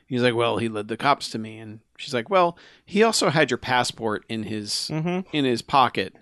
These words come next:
Speaker 1: when you shot him."
Speaker 2: Yeah. So
Speaker 1: So
Speaker 2: here's,
Speaker 1: they
Speaker 2: like,
Speaker 1: know
Speaker 2: a
Speaker 1: what you
Speaker 2: shilling.
Speaker 1: look, yeah, they know what you look
Speaker 2: <laughs>
Speaker 1: like now.
Speaker 2: Yeah.
Speaker 1: Because your picture was in the passport.
Speaker 2: Yeah.
Speaker 1: And he's like, "Ah, that doesn't matter.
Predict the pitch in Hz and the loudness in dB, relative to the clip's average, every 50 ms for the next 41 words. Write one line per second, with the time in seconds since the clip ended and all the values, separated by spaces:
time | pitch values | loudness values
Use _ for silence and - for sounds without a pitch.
0 | _ _ _ _ - - 135 131 135 135 135 - - 147 135 113 98 95 92 101 | _ _ _ _ -6 -2 0 2 4 4 4 4 4 4 6 4 4 2 -2 -8
1 | 104 - - 107 90 82 - _ - - - 131 147 170 151 156 170 160 143 127 | -8 -4 -4 -2 -2 -4 -8 _ -4 0 2 6 8 8 10 10 10 8 8 8
2 | 165 160 156 160 151 151 147 139 156 143 147 127 117 120 120 120 147 143 120 110 | 8 10 8 8 8 8 8 8 8 8 8 8 6 4 2 2 4 4 4 4
3 | 107 123 131 131 139 143 147 151 160 - - 147 143 139 156 151 208 175 131 110 | 6 6 6 6 8 8 8 8 8 8 8 8 8 8 6 4 4 4 4 4
4 | 104 - - 107 101 104 104 - - 139 131 104 87 - _ _ _ - - 131 | 4 2 -2 -4 -4 -4 -4 -2 2 2 2 2 0 -4 _ _ _ -10 -6 -2
5 | 117 143 139 117 139 143 - - - - - - - 170 147 139 127 127 135 135 | 2 2 4 4 4 0 0 0 -6 -2 0 2 4 4 4 4 4 4 2 0
6 | 127 - 127 131 131 127 - - - - - 113 - - _ - - - - _ | 0 2 2 2 2 0 -2 -8 -8 -8 -8 -10 -12 -18 _ -16 -16 -16 -16 _
7 | _ _ _ - 147 143 120 135 127 113 - - _ _ _ _ _ _ _ _ | _ _ _ -4 -2 0 2 4 2 2 2 -2 _ _ _ _ _ _ _ _
8 | _ _ _ _ _ _ _ _ _ _ _ _ _ - 143 143 143 139 147 151 | _ _ _ _ _ _ _ _ _ _ _ _ _ 0 2 2 4 4 2 2
9 | 131 135 120 123 120 113 104 98 - | 0 -2 -2 -2 -2 -2 -4 -6 -10